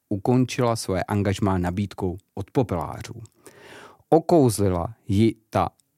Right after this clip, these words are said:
nabídka od těch popelářů nejen pro děti tak magickými auty, ale i třídícími linkami či závodem na energetické využívání odpadu, ale především nabídkou být matkou projektu Olománie,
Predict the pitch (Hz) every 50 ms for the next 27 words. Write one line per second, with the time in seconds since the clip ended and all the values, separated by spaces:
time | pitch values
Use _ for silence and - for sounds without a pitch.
0 | _ - - 87 80 98 117 113 - - 92 90 87 - - 78 - - 107 95
1 | - 117 107 104 101 101 98 101 98 - - 117 117 135 156 175 170 143 113 -
2 | 131 - - 117 110 110 101 95 110 110 107 - 117 104 101 - _ _ _ _
3 | - 117 113 - 107 98 98 92 107 101 - - - - 95 90 90 - - 101
4 | 98 98 104 - - 123 123 135 - _ - 123 113 117 - - 120 110 - -
5 | - 110 107 107 95 - - 95 92 90 87 92 98 113 110 - 139 135 135 131
6 | - - - - - 110 95 120 110 107 113 120 127 127 131 127 120 107 - -
7 | 107 107 110 107 110 117 - - 110 - - - 117 98 90 98 95 98 92 98
8 | 92 95 90 90 87 - 95 - - - 123 123 135 135 135 - - - - -
9 | - - 101 95 - - - 135 151 151 - - - 156 143 131 120 117 127 147
10 | - - - - 101 95 90 - _ - 98 104 92 - - - - 101 104 113
11 | - - - - 143 139 131 - 113 110 107 98 - - 90 - 92 104 110 117
12 | 120 127 123 123 123 127 127 120 123 123